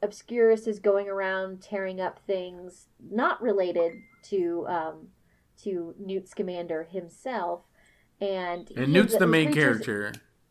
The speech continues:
Speaker 1: Yeah, he ends up getting, getting blamed for it. They have to try and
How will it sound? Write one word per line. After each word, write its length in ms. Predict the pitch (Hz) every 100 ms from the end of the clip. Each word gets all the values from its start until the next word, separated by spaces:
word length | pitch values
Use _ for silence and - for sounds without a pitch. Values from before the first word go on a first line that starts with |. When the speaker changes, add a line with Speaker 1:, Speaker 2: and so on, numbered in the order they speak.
| _ _
Speaker 1:
Yeah, 340 | 240 208 147 220 226
he 180 | 277 320
ends 140 | 349
up 120 | 349 -
getting, 360 | 294 277 240 - 220
getting 280 | 254 240 226
blamed 380 | 226 233 233 220
for 240 | 233 220
it. 240 | 220 220 _ _ _ -
They 120 | 208
have 220 | 226 220
to 80 | 220
try 320 | 208 233 214
and 540 | 208 208 196 196 190